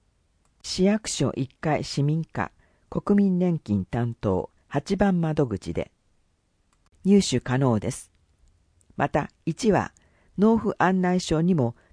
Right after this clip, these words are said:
添付されているほか、金融機関でも入手可能です。申し込み、問い合わせ、同事務所に直接、郵送。電話、二九九八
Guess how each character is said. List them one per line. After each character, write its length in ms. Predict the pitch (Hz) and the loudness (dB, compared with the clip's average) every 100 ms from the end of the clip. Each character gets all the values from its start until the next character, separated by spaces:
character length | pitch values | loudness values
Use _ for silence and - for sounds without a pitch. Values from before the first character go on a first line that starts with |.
| - | 0
添 160 | 220 196 | 2 2
付 100 | 160 | -2
さ 180 | - 147 | 0 0
れ 120 | 143 | 0
て 140 | 143 | 0
い 80 | 127 | 0
る 120 | 117 | 0
ほ 160 | 120 107 | -2 -4
か、 240 | - - _ _ _ _ - | -6 -8 _ _ _ _ -6
金 220 | 214 214 | 2 4
融 180 | 208 196 | 4 2
機 100 | - | -2
関 260 | - 156 160 | -4 -2 2
で 120 | 196 | 2
も 200 | 151 - | 2 0
入 220 | 151 175 151 | 2 2 2
手 180 | - | -2
可 220 | 175 131 123 | -2 -2 0
能 180 | 101 | 0
で 140 | 90 104 | -2 -8
す。 200 | - - _ _ _ _ _ _ _ _ _ _ _ _ _ - | -8 -18 _ _ _ _ _ _ _ _ _ _ _ _ _ 0
申 180 | 185 202 | 0 0
し 80 | |
込 160 | - 151 | 0 0
み、 180 | 139 - _ _ - | 0 -4 _ _ 2
問 200 | 156 139 | 2 2
い 80 | |
合 80 | 127 | 0
わ 120 | 117 | -2
せ、 240 | 127 - - _ _ _ _ _ - | -4 -8 -8 _ _ _ _ _ 2
同 240 | 214 202 | 4 6
事 120 | 156 | 4
務 120 | 180 196 | 2 2
所 160 | 165 | 0
に 140 | 110 92 | -2 0
直 180 | 135 - | -2 -2
接、 420 | - 139 - - - _ _ _ _ - | -4 -6 -6 -10 -10 _ _ _ _ 2
郵 220 | 151 160 | 4 4
送。 400 | - 117 95 - _ _ _ _ _ _ _ _ _ _ - | 0 -2 -2 -10 _ _ _ _ _ _ _ _ _ _ 0
電 240 | 165 160 | 2 2
話、 180 | 131 - _ _ _ _ _ - | 0 -4 _ _ _ _ _ 0
二 200 | 180 208 | 2 2
九 280 | - 208 170 | 2 0 0
九 220 | - 156 | 0 -4
八 520 | 147 123 - 101 - | -2 -6 -6 -10 -10